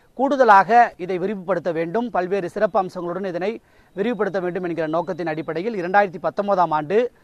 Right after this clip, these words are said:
ரூபாய் ஆயிரத்தி இருநூறு கோடியில் ஒரு புதிய முனையத்தை உருவாக்க வேண்டும் என்ற ஒரு திட்டமானது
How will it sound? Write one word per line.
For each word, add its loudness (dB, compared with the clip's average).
ரூபாய் 6
ஆயிரத்தி 6
இருநூறு 0
கோடியில் -4
ஒரு -4
புதிய 2
முனையத்தை 2
உருவாக்க 2
வேண்டும் -4
என்ற -4
ஒரு -4
திட்டமானது -2